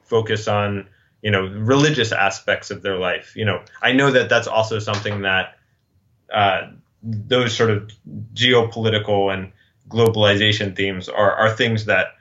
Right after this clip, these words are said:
I am naturally attuned to.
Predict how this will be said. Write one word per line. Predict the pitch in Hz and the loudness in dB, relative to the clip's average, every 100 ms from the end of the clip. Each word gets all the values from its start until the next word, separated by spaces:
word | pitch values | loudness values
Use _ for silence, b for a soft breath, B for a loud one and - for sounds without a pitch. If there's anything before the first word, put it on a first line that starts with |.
| b b _ - | b b _ -6
I | 104 98 98 - | -2 2 0 -2
am | 104 104 | -6 -4
naturally | 98 - 101 95 | -4 -4 -10 -8
attuned | 90 - 110 98 90 - - | -10 -10 -10 -10 -10 -16 -14
to. | - | -14